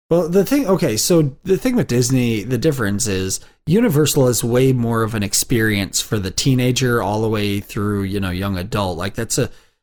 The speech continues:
uh, they, they have just better attractions, but Disney is just so much more magical to a child, and that's what, that's what they go for. They go for the kids. I mean, the whole deal,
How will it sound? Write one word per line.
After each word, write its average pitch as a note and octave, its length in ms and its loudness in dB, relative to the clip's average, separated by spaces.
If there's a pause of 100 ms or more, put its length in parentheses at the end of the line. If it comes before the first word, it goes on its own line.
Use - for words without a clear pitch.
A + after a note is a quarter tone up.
(120)
uh, - 220 -6
they, C3 220 2
they B2+ 160 0
have G#2 400 -4 (160)
just C3 220 -6
better A2+ 240 0
attractions, C3+ 920 0 (360)
but C3 360 0
Disney F3+ 560 4
is B2+ 240 2
just C3+ 380 2
so F3+ 220 2
much E3 280 2
more C#3 180 4
magical G2+ 720 -2
to F#2+ 400 -4
a - 100 -8
child, F#2 680 -2 (100)
and G2+ 200 -4
that's G#2+ 280 -4
what, B2 460 -2
that's B2 220 -4
what D#3 100 0
they D#3+ 100 4
go C3+ 200 2
for. G2 260 -4
They F#2 120 -2
go A#2+ 140 0
for C#3+ 140 -2
the A#2+ 120 -2
kids. A2 360 0
I G2 60 -4
mean, F#2 260 -6 (300)
the G#2+ 100 -2
whole G#2+ 200 0
deal, A#2 440 -2